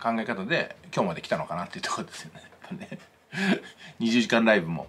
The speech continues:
見るんじゃなくて、書き込みに行くみたいな。あれもなんか逆手心理のような気がしますけどね。まあ、来てくれなかったけども、結局あのライブとかでもね、あの、山口陸さんの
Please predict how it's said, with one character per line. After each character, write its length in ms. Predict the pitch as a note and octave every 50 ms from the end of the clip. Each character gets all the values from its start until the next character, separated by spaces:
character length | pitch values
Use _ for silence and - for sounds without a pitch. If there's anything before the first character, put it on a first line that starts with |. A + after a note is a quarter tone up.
| - - -
見 140 | D3+ G3
る 80 | G#3 D#3+
ん 60 | B2+
じ 80 | F#2 F#2+
ゃ 20 |
な 80 | E2 D#2
く 80 | -
て、 220 | - - - - - -
書 120 | - D3
き 100 | - -
込 120 | - A#3+
み 80 | F3+ B2+
に 80 | F#2+ E3+
行 60 | -
く 60 | G2
み 100 | - E3+
た 120 | E3 - G3
い 60 | -
な。 140 | A#3 E2 - - - - - - F3 - -
あ 60 | -
れ 60 | D#3 E3
も 300 | F3 F3 E3+ D#3+ D3+ D3
な 80 | D3+
ん 40 | D3
か 100 | - F2
逆 240 | E2+ G2 G2+ - -
手 80 | B2
心 180 | A#2 - A#2+ G#2+
理 80 | E2+ D2
の 60 | C2+
よ 60 | C#2
う 20 | C2
な 60 | B1
気 120 | - -
が 60 | E2+ D#2+
し 80 | -
ま 80 | E2 D#2+
す 100 | - -
け 60 | -
ど 100 | - -
ね。 200 | G#2+ A2 G2+ - - - - - - _ _ _ _ _ - - - - - - - - - - - - - - - _ - - - - - _ _ _ _ _
ま 200 | - B2+ B2 -
あ、 40 | - -
来 80 | -
て 80 | - F3
く 80 | C#3
れ 60 | B2+ C3+
な 100 | D#3+ D3+
か 80 | C#3
っ 20 | -
た 80 | -
け 80 | G#2+ G2
ど 60 | F#2+
も、 80 | G2 G2
結 180 | - A#2 -
局 220 | - C3+ C3+ C#3+ C3
あ 20 |
の 160 | C#3 C#3 C3
ラ 140 | C3+ D3 D3
イ 40 | B2+
ブ 280 | A2 G2+ F2+ D#2+ - - - - -
と 80 | G#2+
か 100 | F2+ F2+
で 60 | E2+
も 100 | E2 F2
ね、 240 | G2+ C#3 D#3 - - -
あ 80 | - F#2
の、 280 | F2 D#2+ D#2 D2+ E2 - - - - -
山 200 | A2+ A#2 A2+ G2+
口 160 | F#2+ - G2
陸 140 | G#2 F#2+ -
さ 140 | - F#2
ん 80 | F2 D#2+
の 160 | D#2+ D2+ -